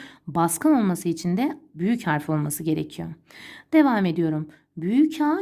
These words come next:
küçük A. Bakın saf değil artık. Biri büyük, biri küçük. Saf değilse buna melez diyeceğim. Biri büyük, biri küçük.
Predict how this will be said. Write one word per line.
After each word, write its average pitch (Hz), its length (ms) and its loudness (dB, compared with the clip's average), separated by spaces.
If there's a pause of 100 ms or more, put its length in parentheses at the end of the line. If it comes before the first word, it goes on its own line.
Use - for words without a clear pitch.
küçük - 400 -6
A. 151 260 -2 (200)
Bakın 185 420 -2 (240)
saf 208 440 -4
değil 202 280 2
artık. - 480 -10 (300)
Biri 180 300 -2
büyük, 277 440 2 (300)
biri 165 300 0
küçük. - 440 -10 (360)
Saf - 480 -4
değilse 269 680 2
buna 208 540 -2
melez 180 560 0
diyeceğim. 151 460 -4 (440)
Biri 185 200 2
büyük, 202 320 -2
biri 170 160 0
küçük. - 420 -16